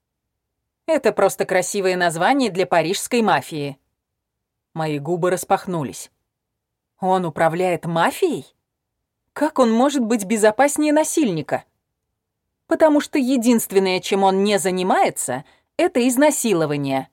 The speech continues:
«Он абсолютно точно убивал людей, Ева. Или заказывал убийство». Я почувствовала чужие взгляды на своем затылке. Ева пристально посмотрела на двух истинных, которые сидели неподалеку.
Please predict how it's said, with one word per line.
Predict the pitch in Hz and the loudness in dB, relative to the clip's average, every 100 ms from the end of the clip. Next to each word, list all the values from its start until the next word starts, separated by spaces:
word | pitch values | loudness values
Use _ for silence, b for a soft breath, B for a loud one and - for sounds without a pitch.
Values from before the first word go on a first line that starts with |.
| _ _ _ _ _ _ _ _ _ | _ _ _ _ _ _ _ _ _
«Он | 247 226 | -2 0
абсолютно | 220 - 226 233 240 247 | 0 0 2 2 2 0
точно | 233 269 262 247 240 | 0 -2 -2 2 2
убивал | 220 240 262 262 | 2 4 6 6
людей, | 262 262 277 254 | 4 0 -2 -2
Ева. | 185 240 233 143 - _ _ _ _ _ _ - | -2 0 2 0 -2 _ _ _ _ _ _ -2
Или | 294 269 | 0 2
заказывал | 294 294 247 269 226 220 | 2 4 4 4 2 2
убийство». | 202 202 - 165 147 - _ _ _ _ _ _ _ - | 0 -4 -4 -2 -2 -6 _ _ _ _ _ _ _ -14
Я | 160 | -10
почувствовала | 151 151 - 202 - 185 175 175 | -8 -8 -8 -10 -6 -4 -2 -2
чужие | 165 180 160 202 196 | -4 -8 -6 -4 -4
взгляды | 165 175 180 214 | -6 0 2 2
на | 226 208 | 0 -2
своем | 185 175 196 196 | -2 0 0 0
затылке. | 214 202 190 147 - 113 _ _ _ _ _ _ _ _ - | 0 0 -2 -4 -10 -20 _ _ _ _ _ _ _ _ -14
Ева | 156 160 160 | -6 -4 -4
пристально | - 196 - 180 180 | -4 -6 -4 -4 -4
посмотрела | 170 175 175 165 185 190 185 | -6 -6 -4 -4 0 0 0
на | 175 | 0
двух | 160 170 175 - | -2 -2 -4 -6
истинных, | 214 - - 254 269 - b _ _ _ | -8 -6 0 2 0 -4 b _ _ _
которые | - 165 170 160 156 | -6 -4 -2 -2 -4
сидели | - 147 151 175 | -6 -6 -4 -2
неподалеку. | 190 190 190 190 196 139 - 92 | -2 -2 0 0 2 0 -4 -10